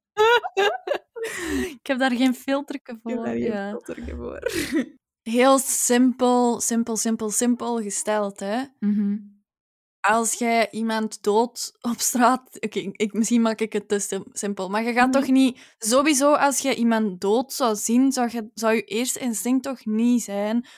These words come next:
Speaker 1: "Ah, ik ga er een foto van maken, zeg." Zo, selfie
Speaker 2: Ja, en
Speaker 1: terwijl
Speaker 2: zo
Speaker 1: ik lig te lachen. Nee, toch? Dat doet het toch niet?
Speaker 2: Raar, hè? Zo aanschuiven om de, eh, bijvoorbeeld in Amerika is er een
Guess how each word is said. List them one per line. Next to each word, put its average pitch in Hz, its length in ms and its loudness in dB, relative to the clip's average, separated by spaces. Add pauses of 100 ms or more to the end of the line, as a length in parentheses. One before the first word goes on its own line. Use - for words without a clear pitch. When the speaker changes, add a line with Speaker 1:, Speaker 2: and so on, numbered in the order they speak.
(120)
Speaker 1:
"Ah, 226 120 -2
ik - 80 -10
ga 240 160 0
er 208 60 -4
een 208 60 -4
foto 214 300 -12
van 226 200 -12
maken, 202 280 -12
zeg." 277 160 -12 (920)
Zo, 220 220 0
selfie 311 460 2
Speaker 2:
Ja, 269 60 4
en 262 60 2
Speaker 1:
terwijl 277 280 2
Speaker 2:
zo 277 60 0
Speaker 1:
ik 254 100 -12
lig 277 160 -2
te 285 180 -2
lachen. 277 680 0 (280)
Nee, 311 300 2
toch? 311 360 2 (420)
Dat - 180 -4
doet 349 180 2
het 311 140 -8
toch 285 240 2
niet? 254 260 2
Speaker 2:
Raar, 294 220 -6
hè? 240 180 -14 (520)
Zo 226 160 -10
aanschuiven 202 880 -6
om 190 460 -6 (1200)
de, 202 440 -8 (180)
eh, 196 320 -10
bijvoorbeeld 190 500 -8
in 190 120 -10
Amerika 214 580 -10
is 208 260 -10
er 208 280 -10
een 190 420 -10